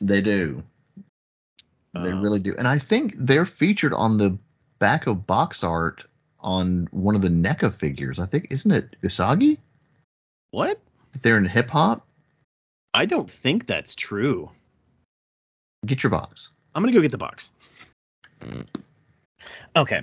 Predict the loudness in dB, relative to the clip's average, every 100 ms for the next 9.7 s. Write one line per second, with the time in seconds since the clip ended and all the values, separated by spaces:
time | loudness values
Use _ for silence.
0 | -2 -2 -2 -8 -16 _ _ _ _ _
1 | _ _ _ -10 -2 -2 -2 -6 -2 0
2 | 0 2 0 0 -4 -2 -6 -8 -4 -4
3 | -4 -10 -14 -20 _ -8 -6 -6 -14 _
4 | _ _ _ -18 -12 -8 -4 2 4 4
5 | 2 2 0 0 0 0 -4 -8 -6 0
6 | 2 2 -2 -6 -4 -2 -2 -6 -10 _
7 | _ _ _ _ _ 2 4 4 2 0
8 | 0 -2 -2 -6 -6 -4 -4 -6 -2 -2
9 | -4 -6 -4 -6 -6 -10